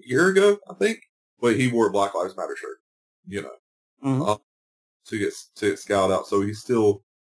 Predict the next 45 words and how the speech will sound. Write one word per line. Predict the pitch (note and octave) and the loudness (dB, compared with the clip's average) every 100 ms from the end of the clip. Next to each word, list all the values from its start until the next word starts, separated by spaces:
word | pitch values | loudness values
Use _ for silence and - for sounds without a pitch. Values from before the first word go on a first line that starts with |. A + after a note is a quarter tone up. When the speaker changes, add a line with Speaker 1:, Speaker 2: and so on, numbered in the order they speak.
| _ | _
Speaker 1:
stuck | - A2 G2 | -6 -2 0
to | - G2 | 0 -2
his | - | 0
guns. | F#2 D#2+ - _ _ _ _ _ _ - | -6 -6 -10 _ _ _ _ _ _ 2
But | C3 G#2+ - - | 4 4 2 -4
then | G#2 A#2+ B2 | -8 -4 -2
it | |
made | A2+ G#2+ | -2 -2
me | G2+ | -4
think, | - F#2+ - _ _ _ _ _ _ _ _ _ | -6 -8 -10 _ _ _ _ _ _ _ _ _
you | G2+ G#2 | -6 0
know, | G2 F2+ | 2 2
on | G2+ G2 | 0 0
a, | F#2 F2+ - | 0 0 0
on | G2+ | -2
a, | F#2+ - _ _ - | -4 -8 _ _ -10
I | C3 | -4
don't | A#2+ | 0
know, | A2 | 0
sort | A#2+ G2 | 2 0
of | F#2 | -2
deeper | F#2+ F2+ | -6 0
level, | F#2+ F#2+ F#2+ | 2 4 4
but | F#2+ - | 2 0
'cause | G#2+ G2 | 0 0
I | |
played | E2+ E2+ E2 | 0 0 -2
football, | F2+ - D#2+ D2+ - | -4 -2 0 0 -4
I | E2+ | -6
did | F2 E2 | -8 -8
sports. | - D#2 E2 - - - - _ _ _ _ _ - | -4 2 2 0 -12 -16 -20 _ _ _ _ _ -4
So | - | 0
then | B2+ | 2
I | C3 | 2
was | C3+ | 0
like, | A#2 - | -2 -2
you | C#3 | -2
know, | C3 B2+ G#2+ _ _ _ _ | 0 0 -2 _ _ _ _
what, | B2 C#3+ - | -2 0 2
what | B2 C3+ | 4 4
does | G#2+ | 2
taking | - A2 G#2+ F#2+ | -2 -2 -2 -6
a | |
knee | F2 F#2 F#2 F#2+ | -4 -4 -6 -6
mean? | G2+ G#2+ | -4 -6